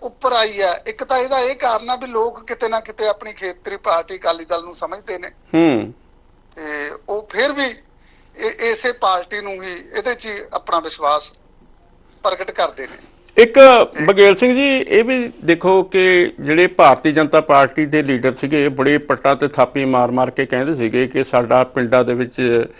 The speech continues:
Speaker 2: ਅਹ, ਜਿਹੜਾ ਹੈਗਾ ਪ੍ਰਸਾਰ ਹੁੰਦਾ ਜਾ ਰਿਹਾ, ਲੋਕ ਸਾਡੇ ਨਾਲ ਜੁੜ ਰਹੇ ਨੇ, ਲੋਕ ਮੋਦੀ ਦੀ ਨੀਤੀਆਂ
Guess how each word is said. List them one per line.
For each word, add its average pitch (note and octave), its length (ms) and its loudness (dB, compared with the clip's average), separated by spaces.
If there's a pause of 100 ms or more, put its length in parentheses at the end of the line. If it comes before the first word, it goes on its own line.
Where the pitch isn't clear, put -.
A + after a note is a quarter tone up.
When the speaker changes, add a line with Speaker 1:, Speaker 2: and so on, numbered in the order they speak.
(520)
Speaker 2:
ਅਹ, D3 180 6
ਜਿਹੜਾ C#3+ 220 4
ਹੈਗਾ C#3+ 300 4
ਪ੍ਰਸਾਰ C3 600 4
ਹੁੰਦਾ C3 300 2
ਜਾ B2 200 4
ਰਿਹਾ, C3 220 4
ਲੋਕ B2 340 -2
ਸਾਡੇ B2 300 0
ਨਾਲ B2+ 180 0
ਜੁੜ A#2 240 -4
ਰਹੇ B2+ 160 4
ਨੇ, B2 340 0 (120)
ਲੋਕ B2+ 440 -2
ਮੋਦੀ B2+ 420 0
ਦੀ C3 160 0
ਨੀਤੀਆਂ B2+ 640 2